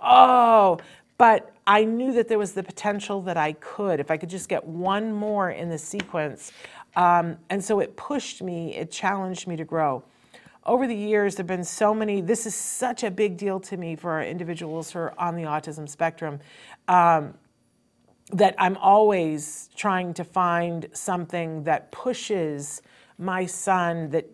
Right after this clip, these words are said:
that in the most positive way, that challenge him, challenges him in something that he wants to do, to be just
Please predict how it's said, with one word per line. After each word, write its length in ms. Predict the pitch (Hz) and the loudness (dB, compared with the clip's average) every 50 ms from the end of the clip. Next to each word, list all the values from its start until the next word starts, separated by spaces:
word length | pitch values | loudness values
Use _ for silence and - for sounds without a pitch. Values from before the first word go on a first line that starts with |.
| 180 170 | -8 -4
that 240 | 196 185 175 - - _ _ _ _ _ _ _ _ _ - 180 - - | -4 -4 -4 -4 -10 _ _ _ _ _ _ _ _ _ -14 -12 -6 -4
in 120 | 214 214 | -2 -2
the 80 | 202 165 - | -2 -2 -4
most 300 | - 220 220 214 214 - | -2 0 0 0 -2 -4
positive 640 | - - - - 196 208 233 233 214 226 202 190 180 | -12 -12 -8 -2 0 2 2 2 0 -4 -6 -6 -4
way, 300 | 185 190 185 175 175 165 | -2 -2 0 0 0 -2
that 220 | 147 151 - - | -4 -6 -8 -8
challenge 540 | - - - 196 196 196 202 208 202 185 - | -10 -8 -6 -4 -4 -2 -4 -4 -6 -8 -8
him, 420 | - 185 185 175 175 175 160 - - _ _ _ 156 | -6 -4 -4 -4 -4 -6 -8 -12 -14 _ _ _ -16
challenges 580 | - - 208 208 220 226 226 208 175 170 165 - | -8 -4 -2 0 0 0 -2 -2 -4 -8 -8 -8
him 280 | - 180 170 170 165 - | -8 -8 -6 -8 -8 -10
in 80 | - 170 | -12 -10
something 320 | 165 - 190 190 180 180 165 | -6 -6 -6 -6 -6 -6 -6
that 120 | 156 151 | -6 -6
he 100 | 151 143 | -8 -8
wants 520 | 143 151 165 180 202 220 233 220 226 - - | -12 -10 -6 -4 -2 -2 -4 -4 -8 -14 -12
to 120 | - 196 | -10 -10
do, 420 | 156 165 160 156 151 151 151 151 151 - - - - _ _ _ - - - _ - | -8 -6 -4 -4 -4 -4 -6 -6 -10 -14 -20 -20 -20 _ _ _ -20 -20 -20 _ -8
to 100 | - 202 | -6 -6
be 220 | 165 190 196 180 175 | -4 -4 -6 -6 -6
just 260 | 147 190 180 - | -6 -6 -8 -6